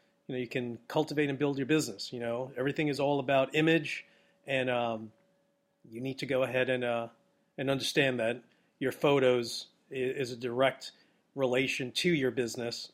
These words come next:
And if you're smiling, you know what? I'll hire you. I like that big smile.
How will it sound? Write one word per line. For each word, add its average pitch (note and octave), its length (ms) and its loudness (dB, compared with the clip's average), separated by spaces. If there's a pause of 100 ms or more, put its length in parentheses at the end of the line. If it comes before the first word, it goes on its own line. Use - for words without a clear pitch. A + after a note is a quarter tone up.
And B2+ 220 0
if A2+ 40 -12
you're A2+ 100 -6
smiling, A3+ 640 6 (380)
you E3+ 120 2
know F#3 100 6
what? G3+ 260 2 (520)
I'll A#3 160 6
hire B2+ 220 2
you. D3 280 0 (260)
I - 60 -6
like G#3+ 240 2
that C3+ 180 0
big C3 160 -6
smile. A#2+ 400 -4